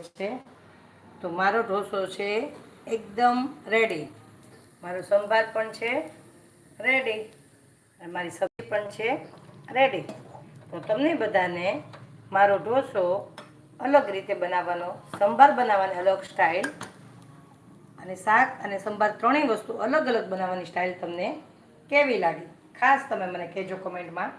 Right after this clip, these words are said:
કે તમને મારી રેસીપી કેવી લાગે છે. જો, કેટલો સરસ રીતે ઉખડે છે, જો તમે એકવાર.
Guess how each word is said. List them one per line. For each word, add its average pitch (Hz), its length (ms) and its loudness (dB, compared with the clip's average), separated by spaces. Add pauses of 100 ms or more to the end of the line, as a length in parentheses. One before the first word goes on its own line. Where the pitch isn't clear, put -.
(440)
કે - 80 -14
તમને 240 300 -2
મારી 202 280 2
રેસીપી 190 540 -6 (500)
કેવી 320 240 2
લાગે 254 320 6
છે. 240 320 0 (1500)
જો, 180 120 -8 (280)
કેટલો 254 320 6
સરસ 233 300 0
રીતે 196 160 -2
ઉખડે 185 320 -4
છે, 160 120 -8
જો 165 200 -4
તમે 156 240 -12
એકવાર. 156 240 -14